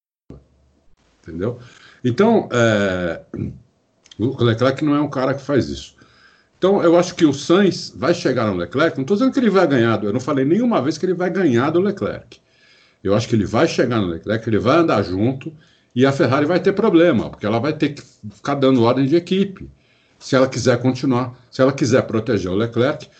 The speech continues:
como ela protegia o Vettel. E aí vai depender do Sainz, é, fazer o que o Leclerc fez com, com o Vettel, que, ah, é, não vai ser fácil, porque os dois têm uma tocada muito parecida, entendeu?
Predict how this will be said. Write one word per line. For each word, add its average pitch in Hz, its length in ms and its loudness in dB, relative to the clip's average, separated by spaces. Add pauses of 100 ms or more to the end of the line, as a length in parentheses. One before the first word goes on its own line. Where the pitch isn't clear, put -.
(180)
como 127 160 2
ela 139 140 0
protegia 143 500 0
o 170 40 4
Vettel. 127 460 -4 (600)
E 233 120 4
aí 180 260 6
vai 175 180 0
depender 151 480 0
do 135 120 -2
Sainz, 156 680 -4 (420)
é, 143 160 0
fazer 123 680 0
o 160 100 -6
que 180 380 -4
o 175 200 2
Leclerc 180 440 0
fez 151 200 -6
com, 160 320 -4 (480)
com 165 140 -4
o - 20 -2
Vettel, 120 340 0 (680)
que, 151 320 0
ah, - 260 -12
é, - 260 -10
não 160 280 2
vai 220 140 4
ser 226 160 0
fácil, 143 500 0 (260)
porque 143 220 0
os 151 140 4
dois 175 180 2
têm 185 100 -4
uma 170 100 0
tocada 165 360 0
muito 208 380 2
parecida, 175 600 -6
entendeu? 101 380 -12